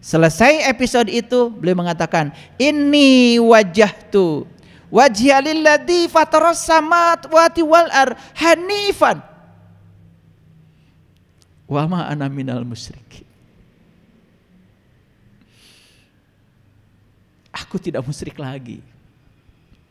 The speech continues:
Aku tidak mendoakan Tuhan lagi. Itu adalah fase di mana beliau sampai pada pencariannya.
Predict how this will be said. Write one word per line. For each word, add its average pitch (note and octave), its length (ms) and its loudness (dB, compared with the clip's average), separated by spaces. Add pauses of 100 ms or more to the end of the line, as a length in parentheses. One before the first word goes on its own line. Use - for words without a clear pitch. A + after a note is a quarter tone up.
(280)
Aku F3 240 -2
tidak G#3 240 2
mendoakan E3 480 -4
Tuhan C#3 400 -10
lagi. A2+ 320 -14 (720)
Itu F#4+ 240 -2
adalah F#4+ 320 2
fase G4 560 2
di F4+ 80 4
mana F4 240 2
beliau E4+ 320 4
sampai A4+ 560 0
pada F4 160 0
pencariannya. B3+ 880 -4